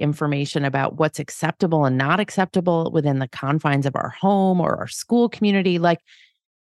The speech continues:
and I always say, even if they are on the couch with their back turned to us and their hood up, if they are still in the room,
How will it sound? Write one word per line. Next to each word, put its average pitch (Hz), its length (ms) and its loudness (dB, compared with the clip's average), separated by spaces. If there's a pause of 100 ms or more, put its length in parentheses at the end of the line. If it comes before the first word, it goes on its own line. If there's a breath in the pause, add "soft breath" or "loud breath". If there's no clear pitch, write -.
and 214 100 4
I 247 220 4
always 247 260 2
say, 165 380 2 (100)
even 262 320 2
if 262 160 -2
they 185 240 4
are 147 480 0 (800)
on 202 240 4
the 240 100 2
couch 160 560 -2 (380)
with 170 180 0
their 156 160 2
back 170 420 -2
turned 160 360 2
to 151 140 0
us 139 360 0
and 151 160 2
their 131 160 0
hood 185 560 0
up, 131 340 0 (540)
if 190 140 -6
they 165 140 4
are 147 140 0
still 190 540 0
in 214 180 2
the 208 100 2
room, 147 460 2